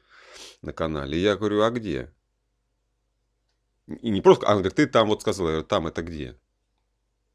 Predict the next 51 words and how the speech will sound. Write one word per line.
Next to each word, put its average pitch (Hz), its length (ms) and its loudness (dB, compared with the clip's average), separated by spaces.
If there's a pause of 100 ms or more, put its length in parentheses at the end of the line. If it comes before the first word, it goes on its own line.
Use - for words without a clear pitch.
(460)
У - 160 -8
меня 175 180 2
все 160 220 0
открыто. 147 460 0
Я 113 80 4
говорю: 113 120 2
«В - 40 -16
каком 139 360 0
ролике, 123 400 2
на 104 100 -4
какой 113 260 -2
минуте? 110 360 -6
Сбросьте 104 420 -6
ссылку». - 580 -8 (380)
Потому - 140 -12
что - 100 -8
матом 127 260 2
называют 95 380 2
меня 98 120 0
не 101 60 2
раз. 98 200 0
И 95 40 0
блин 110 360 4
вменяли, 107 460 -2
как 95 240 -4
в - 40 -20
ман. 90 260 -2
Блин, 143 260 2
вообще-то, 90 420 -2
это 90 160 -6
блюдо. 82 440 -4 (1700)
И 104 80 -2
я 120 140 8
его 110 100 6
не 117 100 2
заменяю 110 460 0
матом. 87 300 -4
Я 80 100 -2
давным-давно 90 640 -2
не 80 120 -4
ругаюсь. 78 460 -4
Я 87 60 -2
восьмой 87 320 -4
год 80 200 -8
как 67 200 -12
покаялся. 73 520 -8
Мне 85 280 -4
в 78 40 -4
этом 80 260 -6
нет 87 200 -8
нужды 87 420 -6